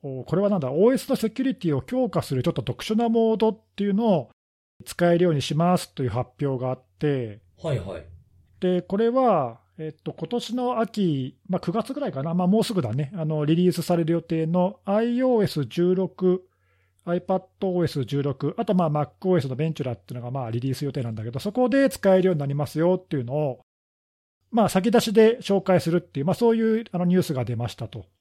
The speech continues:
Speaker 2: はいはいはい。
Speaker 1: というので、まあ、ちょっとそれ、あの、ちょっと興味深かったんで、な-、内容を簡単に紹介したいなと思うんですけど、
Speaker 2: おうおうおう。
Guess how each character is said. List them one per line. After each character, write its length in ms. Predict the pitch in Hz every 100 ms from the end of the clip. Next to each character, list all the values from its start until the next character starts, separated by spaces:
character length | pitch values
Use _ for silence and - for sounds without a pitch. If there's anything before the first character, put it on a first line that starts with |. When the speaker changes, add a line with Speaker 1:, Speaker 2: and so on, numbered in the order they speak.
| -
Speaker 2:
は 120 | 147
い 40 | 101
は 80 |
い 20 | 85
は 60 |
い。 60 | 71 78 76 _ _ _ -
Speaker 1:
と 100 | 226
い 40 |
う 40 |
の 60 | 196
で、 60 | 180
ま 100 | 208
あ、 20 |
ち 40 |
ょ 20 |
っ 20 | 202
と 60 |
そ 60 | 202
れ、 360 | 220 214 220
あ 120 | 208 185
の、 160 | 185
ち 40 | 180
ょ 120 | 180
っ 20 |
と 0 |
興 120 | 175
味 120 | 170 160
深 80 |
か 120 | - 151
っ 80 | -
た 100 | 127
ん 40 | 117
で、 60 |
な-、 200 | 117 143
内 280 | 170 151 151
容 100 | 147
を 40 |
簡 180 | 139 139
単 160 | 131 131
に 60 |
紹 160 | 123 131
介 220 | - 117
し 40 | -
た 80 |
い 40 | 135
な 120 | 165
と 80 | 131
思 160 | 117
う 40 | 110
ん 20 |
で 80 | 104
す 80 | -
け 100 | 139
ど、 180 | 165 143
Speaker 2:
お 20 |
う 40 |
お 40 | 165
う 20 |
お 20 |
う。 460 | 110 107 90 82